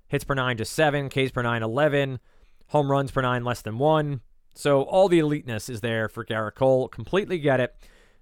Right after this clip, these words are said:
And he gets a matchup with the hapless Tigers. I do wanna take a look, and this is not, this is gonna be indicative of, of absolutely nothing,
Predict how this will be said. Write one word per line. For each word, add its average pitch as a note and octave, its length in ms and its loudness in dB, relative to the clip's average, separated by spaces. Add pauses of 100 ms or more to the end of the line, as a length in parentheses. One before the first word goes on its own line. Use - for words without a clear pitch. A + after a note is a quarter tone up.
(160)
And F3 160 2
he F3 60 2
gets D#3 200 2
a - 20 -6
matchup C3 320 -2
with A2+ 80 -8
the A2+ 80 -4
hapless G#2 300 -4
Tigers. - 460 -8 (1300)
I C#3+ 80 0
do A#3 240 -2
wanna C4 180 2
take A#2+ 280 -2
a A2+ 60 -2
look, G2+ 380 -6 (1500)
and C#3 240 0
this E3 140 -2
is C#3+ 120 -2
not, D3+ 380 0
this A#2+ 220 -10
is - 80 -16
gonna G#2 140 -4
be G#2 100 -4
indicative G2+ 420 -6
of, F2 240 -14
of F#2 320 -10 (140)
absolutely F#2+ 380 -6
nothing, F2+ 520 -10